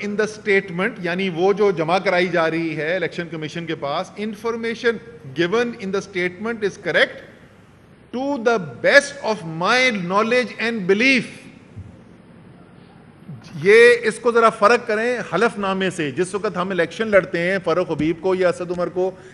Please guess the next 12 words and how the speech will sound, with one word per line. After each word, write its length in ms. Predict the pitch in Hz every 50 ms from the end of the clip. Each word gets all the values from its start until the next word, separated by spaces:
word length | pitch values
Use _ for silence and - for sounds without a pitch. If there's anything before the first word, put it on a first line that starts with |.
| - 139
या 380 | 151 170 175 180 185 185 170
सरवर 260 | - - 165 147 160 151
खान 220 | - 151 165 185
साहब 280 | 175 - 180 180 165 180
को 100 | 185 170
जाके 580 | 151 156 156 160 160 - 180 175 180 185 190 180 - - - - -
अपने 280 | 170 151 165 175 185
पेपर 320 | 175 180 175 170 156 202 196
जमा 220 | 180 170 170 175
कराने 340 | 170 - 175 160 156 160 165
होते 280 | 165 160 151 - 156 160
हैं, 240 | 190 226 226 -